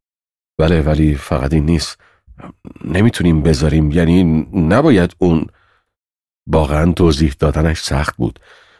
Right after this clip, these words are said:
موضوع اینه که کارتر، موضوع به این سادگی نیست. اما آقای کارتر مثل همیشه خونسرد بود.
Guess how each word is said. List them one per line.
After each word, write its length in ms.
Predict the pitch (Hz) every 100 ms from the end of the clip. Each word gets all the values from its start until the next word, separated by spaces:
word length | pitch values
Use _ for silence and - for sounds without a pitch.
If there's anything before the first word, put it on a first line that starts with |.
| -
موضوع 340 | 107 92 107
اینه 180 | 98 101
که 200 | 95 98
کارتر، 420 | 87 85 - 82 - _ _ _ _ _ -
موضوع 360 | - 139 151 165
به 60 |
این 100 | 143
سادگی 400 | - 139 90 92
نیست. 380 | 117 104 90 - _ _ _ _ _ _ _ -
اما 360 | 73 82 90
آقای 220 | 85 85 87
کارتر 460 | - 87 - 87
مثل 260 | 87 85 98
همیشه 340 | 82 82 -
خونسرد 540 | - 82 73 78 80 80
بود. 180 | 73